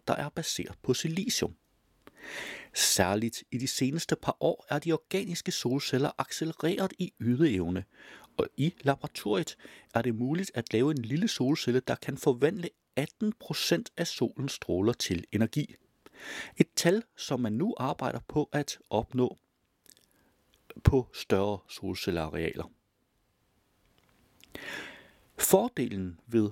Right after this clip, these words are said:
organiske solceller er til at få øje på. De er nemlig både billigere og langt mindre energikrævende at producere, beretter S D U-professor Morten Madsen, som er en af de førende forskere på området.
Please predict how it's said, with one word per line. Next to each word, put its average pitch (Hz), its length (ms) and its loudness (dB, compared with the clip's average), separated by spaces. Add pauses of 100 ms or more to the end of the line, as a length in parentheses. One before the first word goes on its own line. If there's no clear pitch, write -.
(140)
organiske 131 560 -2
solceller 95 760 -2 (500)
er 113 140 2
til - 260 -4
at 185 60 -4
få - 260 -4
øje 101 220 4
på. - 300 -6 (240)
De 131 80 8
er 110 60 6
nemlig 107 300 -2
både 87 240 -4 (120)
billigere 117 440 2
og 82 340 -4
langt 98 360 -2
mindre 120 420 -2
energikrævende 135 760 0
at 143 80 -4
producere, 165 680 0 (100)
beretter 92 400 0 (240)
S - 100 -2
D - 140 0
U-professor 107 840 0 (100)
Morten 98 480 0
Madsen, 101 400 2 (460)
som 135 280 0
er 135 300 0
en 175 280 -6
af 113 120 -2
de 127 140 -6
førende 131 480 2
forskere 92 520 -2
på - 140 -4
området. 98 720 0